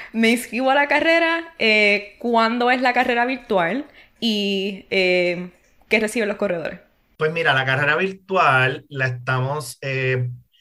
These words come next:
Speaker 2: las inscripciones para la carrera, carrera virtual cierran el nueve de, eh,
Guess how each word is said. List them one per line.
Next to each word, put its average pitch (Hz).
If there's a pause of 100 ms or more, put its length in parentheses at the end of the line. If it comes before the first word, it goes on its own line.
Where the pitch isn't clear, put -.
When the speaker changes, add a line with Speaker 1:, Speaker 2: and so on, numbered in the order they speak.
(440)
Speaker 2:
las 156
inscripciones 151
para 185
la 190
carrera, 185 (100)
carrera 156
virtual 123
cierran 165
el 151
nueve 160
de, 147 (540)
eh, 104